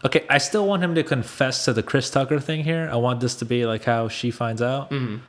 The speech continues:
Speaker 1: So maybe instead of him being bragging, like, "Oh, you, I should have seen what I did to Chris Tucker,"
Speaker 2: Mm-hmm.
Speaker 1: it's more like, "Ever since what happened with me and," and he'll say the dude's name.
Speaker 2: Yeah.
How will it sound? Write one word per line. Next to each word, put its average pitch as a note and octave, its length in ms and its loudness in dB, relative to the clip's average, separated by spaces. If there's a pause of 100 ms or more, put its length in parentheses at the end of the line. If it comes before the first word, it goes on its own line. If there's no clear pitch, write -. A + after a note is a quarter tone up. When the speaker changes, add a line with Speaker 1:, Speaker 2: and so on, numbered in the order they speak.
(540)
Speaker 1:
So - 220 -4
maybe D#3 360 2
instead C#3+ 280 0
of C#3+ 60 -4
him C#3+ 120 0
being B2+ 340 0
bragging, A2+ 480 2
like, G2+ 180 0
"Oh, A2 200 2
you, G#2+ 360 -2
I A2 340 0
should A2 240 -2
have A2 80 0
seen A#2 120 0
what G#2+ 100 2
I G#2+ 40 2
did G#2 160 -2
to G#2+ 60 -4
Chris - 200 -2
Tucker," B2+ 420 0
Speaker 2:
Mm-hmm. A#2 180 -4 (240)
Speaker 1:
it's A2+ 180 -2
more A#2+ 180 2
like, A2 400 -2 (1080)
"Ever D#3 200 -2
since - 400 0
what C#3+ 140 2
happened D3+ 320 2
with C3 140 -4
me D3+ 220 4
and," C3+ 380 -2
and A#2 220 0
he'll A#2 160 2
say A2 220 4
the G#2 80 0
dude's G#2+ 260 0
name. G2+ 300 0
Speaker 2:
Yeah. A#2 220 -4